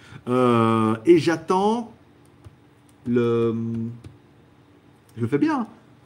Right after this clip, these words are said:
Le Xiaomi Black Shark, bien évidemment, il est parti. Il m'a dit, il est parti.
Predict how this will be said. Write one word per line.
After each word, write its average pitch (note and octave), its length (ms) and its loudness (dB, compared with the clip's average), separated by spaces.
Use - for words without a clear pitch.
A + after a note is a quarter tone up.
Le C#3 200 4
Xiaomi E3 260 0
Black E3 200 2
Shark, F3+ 220 0
bien D#3+ 100 4
évidemment, F#3 360 4
il D3+ 100 4
est D3+ 60 10
parti. D#3+ 340 -4
Il C#3+ 80 -2
m'a F3 80 6
dit, G3 100 4
il A3+ 60 6
est F3 60 10
parti. - 380 -4